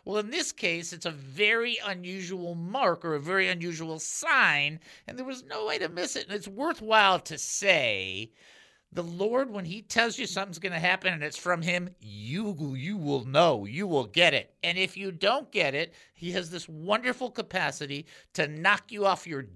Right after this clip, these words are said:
donkey <laughs> and go, "Hey." <laughs> Where, to which you will reply, "Yes, sir." <laughs> Not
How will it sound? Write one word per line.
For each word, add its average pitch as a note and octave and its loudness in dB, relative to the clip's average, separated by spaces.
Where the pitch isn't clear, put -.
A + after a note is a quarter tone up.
donkey C3+ 2
<laughs> B5+ -20
and A#2+ -20
go, A#2 -10
"Hey." - 6
<laughs> - -6
Where, E3 -4
to D3+ -8
which C#3+ -6
you E3 -6
will D#3 -2
reply, C3+ 0
"Yes, C3+ -2
sir." B2+ 0
<laughs> - -14
Not F#3+ -6